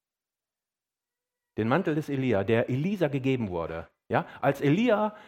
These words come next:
entrückt wurde, hat er, hat er was hinterlassen? Den Mantel. Und der Mantel fiel zu Boden. Und wer hat ihn aufgenommen? Elisa. Was hat Elisa mit diesem Mantel gemacht? Er hat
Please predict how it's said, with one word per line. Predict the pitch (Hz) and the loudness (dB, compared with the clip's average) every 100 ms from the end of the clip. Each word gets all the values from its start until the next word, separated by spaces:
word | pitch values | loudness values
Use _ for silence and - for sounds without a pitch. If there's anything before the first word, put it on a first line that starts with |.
| - | -8
entrückt | - 143 139 156 | -2 0 0 -2
wurde, | 95 82 82 78 - _ _ _ _ _ _ - | -6 -6 -6 -8 -14 _ _ _ _ _ _ -6
hat | 123 | -4
er, | 131 120 - | -2 -2 -4
hat | 127 | -2
er | 131 | 0
was | 135 - | 0 0
hinterlassen? | 151 127 113 101 95 82 _ - | 0 2 0 -2 -8 -12 _ -6
Den | 104 | -2
Mantel. | 107 127 123 76 82 _ _ _ _ _ _ _ _ _ _ | 0 -2 -4 -8 -12 _ _ _ _ _ _ _ _ _ _
Und | 120 | 0
der | 107 | 2
Mantel | 131 196 156 | 2 2 -2
fiel | - 143 | -4 -8
zu | - | -6
Boden. | 123 120 104 | -2 -2 -2
Und | 98 | -2
wer | 127 | 0
hat | 165 | 0
ihn | 131 | 2
aufgenommen? | 104 - - - 123 | 0 0 -2 -4 -4
Elisa. | 127 123 104 87 85 - _ _ - | -4 -4 -4 -6 -8 -16 _ _ -2
Was | 135 | 2
hat | 170 | 2
Elisa | 160 180 170 | 2 2 2
mit | 160 | 2
diesem | 160 147 | 0 0
Mantel | 147 156 131 | 0 0 -2
gemacht? | 131 131 - | -2 -2 -4
Er | 95 | -8
hat | 120 - | -8 -10